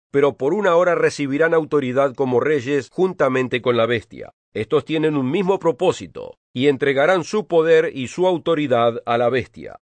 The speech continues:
Pelearán contra el Cordero, y el Cordero los vencerá, porque Él es Señor de señores y Rey de reyes,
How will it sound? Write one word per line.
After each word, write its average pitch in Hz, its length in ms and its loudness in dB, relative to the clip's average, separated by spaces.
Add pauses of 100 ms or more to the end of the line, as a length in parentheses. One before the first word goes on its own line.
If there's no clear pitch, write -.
(100)
Pelearán 160 520 2
contra 170 340 0
el 156 100 2
Cordero, 139 640 -2 (180)
y 127 100 0
el 131 120 -2
Cordero 147 480 2
los 160 180 4
vencerá, 143 680 0 (280)
porque 135 480 0
Él 180 80 -2
es 180 320 -2
Señor 160 500 0
de 190 100 0
señores 156 640 2
y 151 120 -6
Rey 185 220 0
de 175 140 2
reyes, 87 640 -6